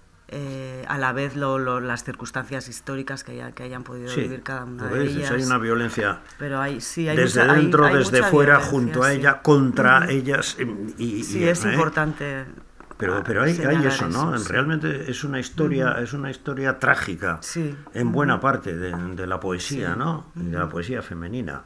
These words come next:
Speaker 1: Ujú.
Speaker 2: Y bueno, algunas de las, de, de las, de otros idiomas, fundamentalmente el alemán, ¿verdad? Que ha sido, que
Speaker 1: Ujú.
Speaker 2: la Szymborska es polaca,
Speaker 1: Sí.
Speaker 2: y,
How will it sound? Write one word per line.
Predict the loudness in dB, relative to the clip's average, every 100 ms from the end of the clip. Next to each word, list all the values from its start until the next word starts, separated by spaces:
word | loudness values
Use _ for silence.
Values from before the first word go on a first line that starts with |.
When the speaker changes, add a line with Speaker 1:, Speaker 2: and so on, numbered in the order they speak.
| -12
Speaker 1:
Ujú. | -10 -10 -14 -18 -20 -20 -20 -6
Speaker 2:
Y |
bueno, | -2 0 0
algunas | -2 -2 -2 -4
de | -6
las, | -2 -2 -4 -10 -18 _ -18 -16
de, | -12 -12 -12 -12
de | -10 -8 -8
las, | -8 -12 -14
de | -10 -8
otros | -4 -6 -6
idiomas, | -6 -6 -4 -6 -8 -18 -20 -20 _
fundamentalmente | -6 -2 -2 0 0 0 -2 -2
el | 0
alemán, | 0 0 0 -2 -4
¿verdad? | -6 -8 -6
Que | -10
ha |
sido, | -8 -8 -10 -14 -20 -18
que | -14
Speaker 1:
Ujú. | -10 -10 -10 -12
Speaker 2:
la | -12
Szymborska | -10 -6 -6 -6 -6 -6 -8 -20 -20 -20 -20 -14
es | -12
polaca, | -4 0 0 0 -8 -12 _ -18
Speaker 1:
Sí. | -14 -12 -6
Speaker 2:
y, | -4 -4 -6